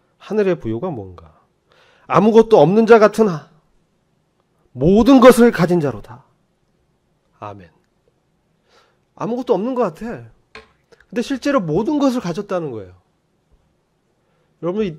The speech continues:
이 세상에서 저도 투자업을 하기 때문에 웬만한 그 돈의 단위를 동그라미 많은 걸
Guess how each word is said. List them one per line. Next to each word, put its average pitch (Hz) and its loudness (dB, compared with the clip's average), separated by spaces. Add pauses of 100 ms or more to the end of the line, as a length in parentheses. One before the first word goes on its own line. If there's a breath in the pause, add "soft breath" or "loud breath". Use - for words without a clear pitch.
이 156 -10
세상에서 170 -10
저도 160 -6 (960)
투자업을 170 -6
하기 170 -12
때문에 120 -14 (1300)
웬만한 156 -4
그 127 -12 (100)
돈의 147 -4
단위를 131 -12 (540)
동그라미 143 -6
많은 131 -12
걸 131 -10